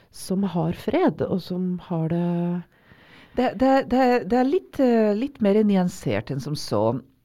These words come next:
Speaker 2: Eh, så, ikke sant, Jugoslavia har falt fra hverandre, men de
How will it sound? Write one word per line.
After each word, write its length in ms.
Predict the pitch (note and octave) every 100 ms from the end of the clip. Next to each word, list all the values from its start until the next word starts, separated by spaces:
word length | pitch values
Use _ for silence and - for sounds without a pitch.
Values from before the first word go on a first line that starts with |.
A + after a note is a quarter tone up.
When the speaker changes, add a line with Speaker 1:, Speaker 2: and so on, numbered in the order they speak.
| _ _ -
Speaker 2:
Eh, 280 | E3 E3 -
så, 220 | - F#3 F#3
ikke 100 | F#3
sant, 280 | G#3+ G3+ - -
Jugoslavia 680 | B2+ F3 F#3 - D#3 D3+ F#3
har 80 | F#3+
falt 220 | D3 C3+
fra 120 | D#3
hverandre, 520 | D3+ D3+ D3 D#3+ B3+
men 200 | B3+ G#3+
de 640 | F#3+ F#3 F3+ E3+ D#3+ D#3